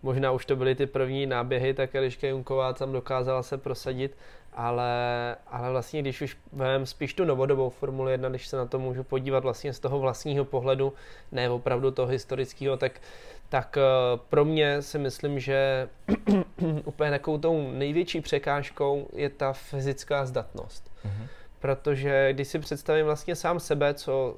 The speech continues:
Speaker 1: jsem musel podstoupit, jak člověk jako fakt musí hodně cvičit, hodně trénovat, což je ještě věc, která se podle mě dá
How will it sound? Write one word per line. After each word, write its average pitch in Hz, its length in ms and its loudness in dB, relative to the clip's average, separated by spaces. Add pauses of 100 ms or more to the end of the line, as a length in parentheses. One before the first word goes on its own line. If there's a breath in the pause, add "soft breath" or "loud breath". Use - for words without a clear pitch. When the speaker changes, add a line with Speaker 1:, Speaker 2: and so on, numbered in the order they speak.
Speaker 1:
jsem 151 220 -4
musel 151 300 4
podstoupit, 147 680 0
jak 135 140 -2
člověk 135 320 -4
jako 135 200 -8
fakt 139 180 -6
musí 135 400 -8 (760 loud breath)
hodně 160 400 6
cvičit, 180 360 0
hodně 156 340 4
trénovat, 143 480 4
což - 220 -4
je - 60 -2
ještě 156 280 0
věc, 170 200 0
která 151 220 0
se 160 140 -4
podle 143 260 -2
mě 156 180 -2
dá 143 380 0